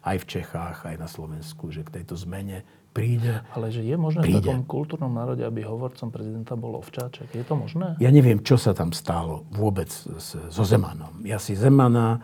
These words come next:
Speaker 1: pamätám z niekoľkých excelentných
Speaker 2: No.
Speaker 1: vystúpení, ktoré mal na prestížnych fórach.
Speaker 2: No.
Speaker 1: A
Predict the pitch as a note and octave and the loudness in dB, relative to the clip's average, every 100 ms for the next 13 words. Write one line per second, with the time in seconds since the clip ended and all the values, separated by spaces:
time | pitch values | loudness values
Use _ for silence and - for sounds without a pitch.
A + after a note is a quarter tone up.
0 | - - G#2+ A2+ G#2+ G#2 G2 A2+ B2 B2 | -8 0 4 4 4 0 2 4 4 4
1 | A2 - G2 - A#2+ - - A#2 G2+ F#2 | 2 2 -4 0 -2 -2 -2 0 0 -4
2 | - F2+ - - B2+ B2 - - A2+ - | -6 -8 -10 -12 -6 -2 -2 -2 -4 -4
3 | E2+ E2 E2+ - F2 E2+ F#2 G#2+ A#2+ - | -6 -6 -8 -10 -8 -2 6 8 8 4
4 | - - - F2+ - D3 C3+ - A2 G2+ | -16 -8 0 0 4 8 8 8 2 4
5 | F#2+ - G#2+ A#2+ - - B2+ D3 - - | 0 2 4 4 2 -8 -8 -8 -12 -20
6 | - - - - | -20 -20 -14 -8